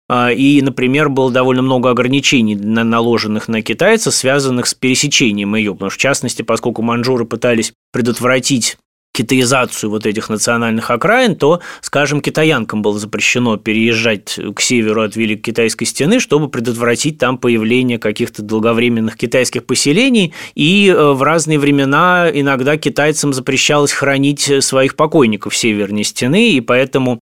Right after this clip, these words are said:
всякие путешественники, которые описывают быт Северного Китая где-нибудь в конце девятнадцатого века, очень часто описывают караваны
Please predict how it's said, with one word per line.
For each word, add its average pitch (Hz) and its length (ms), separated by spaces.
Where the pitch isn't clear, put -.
всякие 127 540
путешественники, 135 800
которые 120 380
описывают 113 580
быт 117 300
Северного 117 580
Китая 117 380
где-нибудь 110 300
в - 20
конце 120 300
девятнадцатого 113 640
века, 180 240
очень 127 260
часто 135 320
описывают 120 460
караваны 123 580